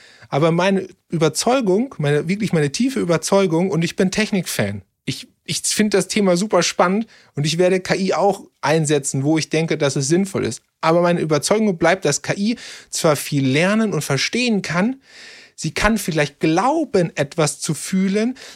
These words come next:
aber diese Momente, die einfach passieren, die so ein kreatives Ergebnis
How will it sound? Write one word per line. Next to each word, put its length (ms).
aber 200
diese 220
Momente, 480
die 100
einfach 320
passieren, 640
die 300
so 100
ein 80
kreatives 600
Ergebnis 800